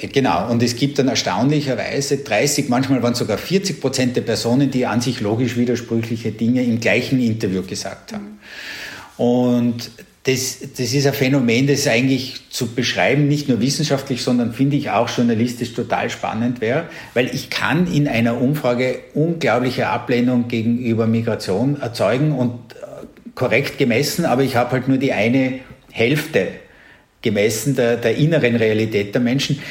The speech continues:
Speaker 1: Ich kann auch in einem in die andere Richtung verzerrten Interview herausbekommen, dass die Menschen eigentlich sehr positive Einstellungen haben und sehr empathisch sind. Und ein,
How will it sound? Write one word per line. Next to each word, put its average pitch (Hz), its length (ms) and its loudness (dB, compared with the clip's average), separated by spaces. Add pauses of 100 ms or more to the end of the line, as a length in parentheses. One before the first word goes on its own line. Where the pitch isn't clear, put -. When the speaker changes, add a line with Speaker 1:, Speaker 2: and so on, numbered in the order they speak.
(140)
Speaker 1:
Ich 123 80 -4
kann 123 320 2
auch 120 260 2
in 120 140 2
einem 120 420 0 (400)
in 120 80 -2
die 110 140 2
andere 160 260 2
Richtung 107 340 0
verzerrten 113 560 -2
Interview 127 680 0 (420)
herausbekommen, 120 760 0
dass 120 140 0
die 123 80 -2
Menschen 120 500 0
eigentlich 113 540 0
sehr 107 140 -2
positive 123 580 0
Einstellungen 104 720 -6
haben 117 220 0
und 113 100 0
sehr 101 160 0
empathisch 101 580 -4
sind. 165 380 -2 (340)
Und 117 160 0
ein, 117 320 2